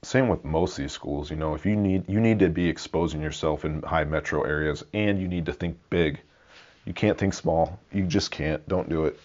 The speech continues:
Think big. So on a charter side, being a metro, <clears throat> and if it were me,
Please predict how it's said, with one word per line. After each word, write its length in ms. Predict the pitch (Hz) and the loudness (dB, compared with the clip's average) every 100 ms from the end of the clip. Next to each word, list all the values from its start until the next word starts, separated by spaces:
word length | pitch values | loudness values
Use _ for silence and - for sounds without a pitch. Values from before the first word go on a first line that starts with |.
| - - - - - - - - | -20 -20 -20 -20 -18 -18 -18 0
Think 180 | 101 | 0
big. 280 | - 82 78 - - - | 4 4 4 -4 -20 -8
So 260 | - 90 | 2 2
on 160 | - 90 | 4 0
a 60 | 80 | 0
charter 380 | - 98 107 | 6 6 8
side, 420 | 92 78 78 78 76 _ _ _ _ _ _ - 85 | 4 2 2 0 -4 _ _ _ _ _ _ -16 -8
being 220 | 95 101 | -2 2
a 40 | 101 | 4
metro, 600 | 90 87 - 80 78 71 - | 4 2 2 2 2 -2 -8
<clears throat> 100 | - | -6
and 460 | 151 151 127 80 - _ _ _ _ _ - - - | 2 4 4 0 -8 _ _ _ _ _ -20 -20 -8
if 200 | 95 95 | -4 0
it 60 | 80 | 2
were 120 | 82 | 0
me, 440 | 80 107 101 87 | 2 2 0 -2